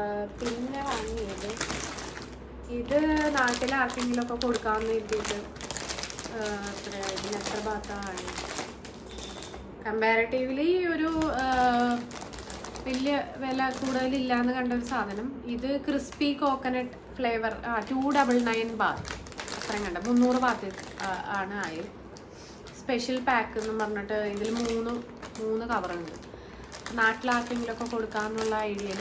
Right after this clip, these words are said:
വാങ്ങിയ ഒരു സാധനമാണ്. കോക്കനട്ടിൻ്റെ, ആ, എന്തോ ക്രിസ്പി വേഫർ പോലത്തെ സംഭവം. പിന്നെ,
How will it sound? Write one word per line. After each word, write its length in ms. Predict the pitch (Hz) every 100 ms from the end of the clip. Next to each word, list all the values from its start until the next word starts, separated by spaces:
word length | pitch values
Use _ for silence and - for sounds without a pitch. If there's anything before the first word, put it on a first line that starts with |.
| 226
വാങ്ങിയ 320 | 220 196 190 185 - 196
ഒരു 100 | 180 -
സാധനമാണ്. 480 | 165 - - - - - - - - - 220
കോക്കനട്ടിൻ്റെ, 760 | 214 220 226 208 220 220 247 339 - - - 220
ആ, 300 | 214 208 202 202
എന്തോ 160 | 208 214
ക്രിസ്പി 540 | 247 226 - 247 233 233 214
വേഫർ 320 | 208 226 214 214
പോലത്തെ 280 | 185 190 185
സംഭവം. 260 | 208 - - - - - - - - - - - - - - - - - - -
പിന്നെ, 680 | 220 214 214 220 214 214